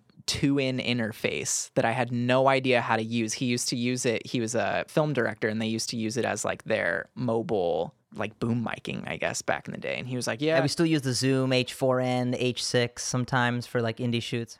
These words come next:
Speaker 1: Yeah, exactly. And so it was like, it was like a vintage version of one of those that I had no idea how to use. And I had no idea what preamps were. And I,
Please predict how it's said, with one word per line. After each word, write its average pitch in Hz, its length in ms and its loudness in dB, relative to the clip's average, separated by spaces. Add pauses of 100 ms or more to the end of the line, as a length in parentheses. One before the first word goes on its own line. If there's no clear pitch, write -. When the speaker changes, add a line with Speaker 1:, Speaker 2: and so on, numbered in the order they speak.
(120)
Speaker 1:
Yeah, 160 420 6
exactly. 127 800 2
And 123 160 -2
so 151 260 6
it - 20 4
was 147 200 -2
like, 139 360 4 (380)
it 143 100 4
was 135 180 0
like 123 220 4
a 113 80 2
vintage 135 520 0
version 131 440 0
of 113 160 -4
one 120 180 0
of 110 160 -6
those 113 640 2 (160)
that 123 520 0
I 135 100 0
had 156 300 0
no 185 440 0
idea 175 420 2
how 151 140 -2
to 139 80 -2
use. 156 720 -4 (540)
And 127 120 0
I 123 80 2
had 135 140 0
no 147 140 0
idea 151 240 2
what 143 240 0
preamps 156 640 0
were. 147 500 2 (560)
And 123 280 4
I, 117 160 6